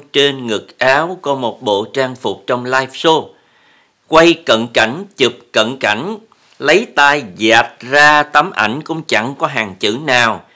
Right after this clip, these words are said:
ghi chữ Việt Nam Cộng Hòa hay là Biệt Công Bội Tinh trên đó cả. Nó chỉ vô tình nó giống với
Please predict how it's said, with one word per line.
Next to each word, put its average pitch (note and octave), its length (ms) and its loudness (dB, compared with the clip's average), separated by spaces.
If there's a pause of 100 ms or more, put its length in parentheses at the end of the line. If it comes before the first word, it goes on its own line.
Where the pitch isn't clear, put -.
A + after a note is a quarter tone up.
(180)
ghi D3 420 -4
chữ A#2 180 -2
Việt G#2+ 280 -6
Nam B2+ 320 -4
Cộng G2+ 240 -6
Hòa G2 340 -4
hay A#2 180 -4
là F#2+ 340 -4 (320)
Biệt A2 340 -2
Công B2 300 -2
Bội F#2+ 180 -4
Tinh A2+ 280 -4
trên A2 220 -4
đó B2 200 -2
cả. G#2 260 -2 (440)
Nó F#3 160 -2
chỉ C#3 240 -6
vô F3+ 280 2 (140)
tình A#2 340 0
nó D3 180 -4
giống C#3+ 320 -2
với F3+ 120 -2